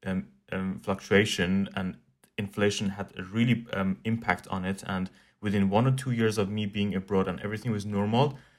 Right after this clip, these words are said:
suddenly my parents had to basically, um, pay six or seven times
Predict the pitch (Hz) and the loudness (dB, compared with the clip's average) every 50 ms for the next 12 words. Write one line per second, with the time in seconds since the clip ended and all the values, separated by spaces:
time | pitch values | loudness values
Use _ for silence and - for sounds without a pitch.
0 | _ _ - - - 131 131 131 151 151 156 160 170 175 - - _ _ - 113 | _ _ -4 2 4 6 6 6 4 0 0 -4 -6 -8 -10 -14 _ _ -6 -4
1 | 110 107 98 - - - 107 110 120 127 131 131 - - 117 113 - - 120 101 | -4 -4 -4 -6 -4 0 2 2 2 2 0 -2 0 0 0 0 0 -2 -8 -6
2 | - 101 104 107 - - 113 117 - - 113 110 110 - - _ _ _ _ - | -4 -4 -4 -4 -4 -6 -8 -10 -10 -8 -8 -8 -8 -10 -16 _ _ _ _ 0
3 | 104 101 98 98 98 101 - - - 113 110 117 120 123 127 - - _ _ - | 0 2 2 0 -2 -4 -6 -8 -4 0 2 2 2 0 -2 -6 -14 _ _ -12
4 | - - - 135 135 131 - 117 107 - - - 117 113 120 120 117 117 - - | -4 2 2 2 2 2 -2 -4 -6 -4 0 2 2 2 2 2 0 -2 -4 -4
5 | 117 110 110 113 117 127 131 131 | -2 -2 0 0 0 0 0 -2